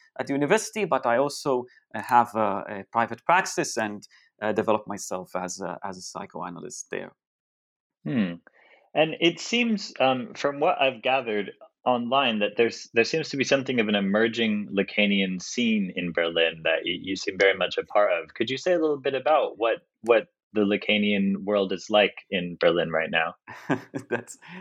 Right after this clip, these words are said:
Speaker 1: that's, uh, wow, that's terrific to hear. Um, you know, Berlin was the, uh, center of psychoanalysis in the, uh, na-, in the twentieth century, beginning of the twentieth century.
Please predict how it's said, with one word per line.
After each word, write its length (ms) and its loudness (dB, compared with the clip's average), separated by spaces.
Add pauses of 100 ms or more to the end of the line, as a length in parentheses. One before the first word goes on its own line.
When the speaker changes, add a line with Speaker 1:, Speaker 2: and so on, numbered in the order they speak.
(480)
Speaker 1:
that's, 360 2
uh, 440 2
wow, 280 0
that's 280 -4
terrific 500 0
to 120 0
hear. 420 2 (760)
Um, 560 2 (320)
you 140 0
know, 160 2
Berlin 440 2
was 240 -2
the, 280 -8
uh, 60 -8
center 380 2
of 100 -2
psychoanalysis 920 -2
in 140 -12
the, 300 -6
uh, 340 -8 (200)
na-, 300 -2
in 180 -8
the 120 -6
twentieth 380 -4
century, 360 -4
beginning 340 0
of 60 -8
the 80 -6
twentieth 360 -6
century. 480 0